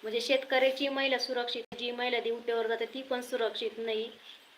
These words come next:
हेच तर काय, पण आठ वर्षाची मुलगीसुद्धा सुरक्षित नाही, तर आठ महिन्याची मुलगीसुद्धा सुरक्षित नाही. एवढं पाहून सुद्धा मग लोक काय करताय,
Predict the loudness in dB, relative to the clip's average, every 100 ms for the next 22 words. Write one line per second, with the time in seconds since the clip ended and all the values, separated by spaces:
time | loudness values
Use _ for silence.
0 | -6 -4 2 4 4 4 4 6 4 6
1 | 6 6 4 2 2 0 -4 -4 -4 -4
2 | -4 -2 2 2 2 -2 -2 -4 -2 4
3 | 6 4 2 -2 0 0 -2 -4 -6 -8
4 | -4 -4 -4 -4 -4 -4 -4 -2 -2 -2
5 | -6 -16 -20 -20 -20 -20 -18 -18 -18 -20
6 | -20 -20 -20 -20 -20 -20 -20 -20 -20 -20
7 | -20 -20 -20 -20 -20 -20 -20 -20 -20 -8
8 | 0 4 6 6 6 4 4 2 0 2
9 | 2 2 0 2 2 4 0 2 0